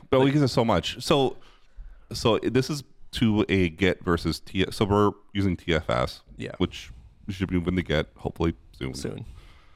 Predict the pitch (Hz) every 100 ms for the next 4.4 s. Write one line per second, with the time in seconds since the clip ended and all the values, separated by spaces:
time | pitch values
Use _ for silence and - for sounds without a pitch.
0 | - - - _ - 127 127 135 147 180
1 | 117 107 95 98 90 - 98 - 117 107
2 | - 90 87 78 - - - - 90 90
3 | 107 90 - 87 87 85 85 78 - 73
4 | 78 - 104 101